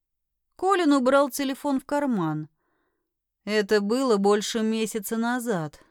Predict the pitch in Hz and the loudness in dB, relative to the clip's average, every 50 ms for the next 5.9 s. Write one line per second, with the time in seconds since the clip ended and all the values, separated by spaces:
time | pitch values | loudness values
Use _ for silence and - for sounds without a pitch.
0 | _ - 208 202 196 226 226 220 - - 247 240 240 208 - 240 247 247 240 233 | _ -6 -4 2 4 4 2 2 2 0 0 0 0 -2 -4 -2 0 0 2 2
1 | 233 233 240 254 262 269 247 - - - 262 240 196 - 185 180 185 180 170 - | 2 0 0 0 -2 -2 -4 -8 -6 -6 -6 -6 -6 -6 -6 -4 -4 -4 -6 -4
2 | - 202 190 214 208 208 208 208 208 214 196 196 214 202 175 180 190 190 185 - | -6 -4 -2 -2 -2 -2 -2 -2 -2 -4 -4 -4 -4 -4 -2 -2 -2 -2 -4 -2
3 | - 208 208 208 214 202 196 190 190 185 - - 202 202 185 - 233 233 277 339 | 0 0 2 2 2 0 0 0 -2 -4 -4 -4 -4 -4 -4 -4 -6 -6 -4 -4
4 | 349 240 - - - - 196 202 208 202 190 - 185 180 - 202 190 - - 185 | -4 -6 -8 -10 -4 -2 -2 0 0 0 0 -2 -2 -2 -2 -4 -6 -4 -2 0
5 | 190 190 190 185 170 190 185 185 208 240 294 339 311 226 165 147 143 | 0 2 0 0 0 -4 -4 -4 -4 -4 -4 -4 -4 -4 -4 -6 -8